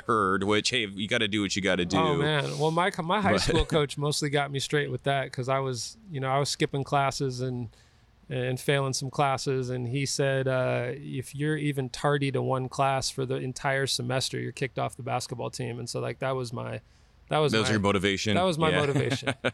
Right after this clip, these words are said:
Speaker 2: And I was like, "Well, this portable's at the other end of campus. I don't care. You're gonna have to run. You're faster than everybody, right?" I'm like, "Yeah, okay, well, then you're gonna have to run." So I, I, one of my, I think from fifth to sixth period, I had to actually run across the Lake Washington campus to,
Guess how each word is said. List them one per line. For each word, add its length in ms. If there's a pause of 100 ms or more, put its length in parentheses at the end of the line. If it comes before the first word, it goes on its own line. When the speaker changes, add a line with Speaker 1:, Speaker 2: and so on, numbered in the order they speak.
Speaker 2:
And 80
I 80
was 160
like, 160
"Well, 160
this 240
portable's 500
at 120
the 100
other 220
end 100
of 80
campus. 360
I 100
don't 180
care. 240
You're 80
gonna 140
have 140
to 80
run. 260
You're 80
faster 400
than 100
everybody, 340
right?" 280
I'm 80
like, 160
"Yeah, 260 (200)
okay, 300
well, 160
then 140
you're 80
gonna 120
have 120
to 80
run." 260
So 140
I, 140 (600)
I, 120
one 260
of 60
my, 140
I 20
think 200
from 160
fifth 240
to 80
sixth 300
period, 260
I 100
had 180
to 40
actually 360
run 180
across 340
the 60
Lake 160
Washington 380
campus 420
to, 220